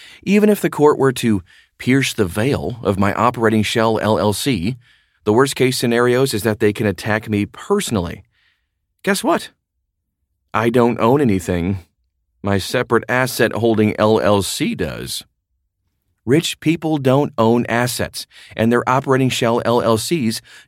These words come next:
don't own assets either. Under this type of legal strategy,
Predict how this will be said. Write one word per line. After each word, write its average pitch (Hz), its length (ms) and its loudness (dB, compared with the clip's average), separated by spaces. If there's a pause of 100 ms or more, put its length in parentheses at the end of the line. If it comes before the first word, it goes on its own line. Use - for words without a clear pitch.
(120)
don't 117 360 2
own 110 300 4
assets 101 500 -2
either. 107 440 0 (720)
Under 165 240 2
this 185 200 2
type 143 220 0
of 139 140 0
legal 123 220 2
strategy, 104 560 -4